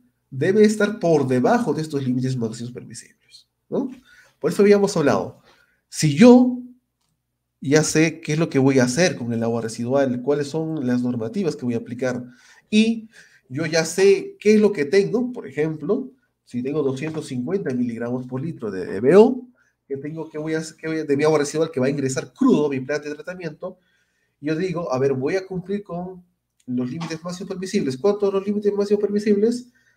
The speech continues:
Bueno, es, eh, en D B O, cien. Entonces, cien. ¿Cuánto debo remover en mi planta? Ciento cincuenta. Ciento cincuenta entre doscientos cincuenta significa que estamos hablando de un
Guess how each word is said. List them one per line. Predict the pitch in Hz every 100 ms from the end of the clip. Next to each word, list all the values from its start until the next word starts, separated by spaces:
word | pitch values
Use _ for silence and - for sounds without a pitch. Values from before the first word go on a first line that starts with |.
| _ -
Bueno, | 156 190 208 214
es, | 160 190 - - - _ _ _ -
eh, | 123 120 117 -
en | 123 127
D | 147
B | 160
O, | 202 247 -
cien. | - 170 139 - - _ _
Entonces, | 104 - 143 151 175 - - _ _ _ _ _ _ _ _ _ _ _ -
cien. | - 160 143 120 - - _ _ _ _ _ -
¿Cuánto | 196 240 226 208
debo | 214 220
remover | 202 185 190 214
en |
mi | 196
planta? | 202 208 160 113
Ciento | 123 156 156 151
cincuenta. | 139 123 113 107 - -
Ciento | 170 180 185
cincuenta | 190 208 196 180 160
entre | 151 160 160 170 196 - _ _ _ _ _ _ _ _ _
doscientos | - 131 175 180
cincuenta | 196 202 190 190
significa | 190 160 156 175 175 175
que | -
estamos | 165 170
hablando | 156 151 156
de | 156
un | 190